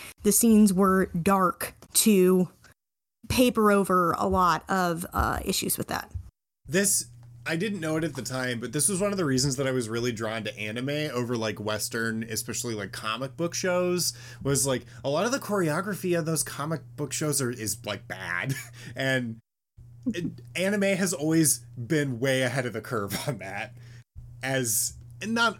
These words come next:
Speaker 2: every anime, obviously, but, like, a lot of them have really good choreography that was animated very well. And, um, that makes a huge difference for, like, evoking excitement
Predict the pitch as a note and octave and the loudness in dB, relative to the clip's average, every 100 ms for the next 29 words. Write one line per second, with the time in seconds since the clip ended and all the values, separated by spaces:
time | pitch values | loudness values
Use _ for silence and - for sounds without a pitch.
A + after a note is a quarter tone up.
0 | - - B2+ B2 G2+ G#2 F#2+ F#2+ F#2 G2 | -6 -4 0 0 -2 -4 -4 -4 -4 -4
1 | G2+ G#2 - E3+ F3+ F#3 G3 F#3 E3 E3 | -4 -2 0 0 -2 -4 -2 0 0 0
2 | F#3+ D#3 C#3 B2 D3+ D3+ C#3+ B2+ C3 D3 | -2 -2 -4 -2 -4 -4 -4 0 2 4
3 | D#3 D#3 D3+ C#3 B2+ - A#2 A2+ B2+ F#3+ | 6 4 4 2 0 -4 -2 -2 0 -2
4 | D3+ B2 A2 F2+ F2 G#2 - - - - | -2 -6 -6 -6 -6 -8 -12 -20 -20 -14
5 | A#2 C3 B2+ B2 B2 - C#3+ A#2+ C3+ D3+ | -4 -2 0 -2 -8 -4 -2 0 -2 -2
6 | D#3 C#3 B2+ G#2+ C3 A#2+ A2 D3+ C#3+ A2+ | 0 0 0 0 0 0 0 2 2 0
7 | G#2 G2+ - - - - B2 A#2 A2+ A2+ | -4 -8 -16 -20 -14 -6 -2 -2 -2 -4
8 | A2+ - - - A#2+ A2+ G#2 G2 F#2+ - | -8 -10 -16 -10 -4 -2 -2 -6 -8 -14
9 | - - - - C3+ F3+ - E3 F#3 F3 | -20 -20 -18 -8 -2 -2 -2 -2 0 0
10 | B2+ F3+ B2+ G#2+ D#3 C3+ A2 G2 - - | 2 2 2 0 -2 -2 -6 -6 -4 -2
11 | - - C#3+ B2 A#2 G#2+ B2 A2+ B2+ B2+ | -4 -4 -2 0 -2 -2 -4 -2 -2 -2
12 | C#3 B2 A#2 A2 - - - - - - | -2 -4 -4 -6 -8 -16 -20 -20 -20 -18
13 | - A#2+ - - B2+ C3 A#2+ A#2 F#2 | -10 -2 2 2 0 -4 -6 -6 -6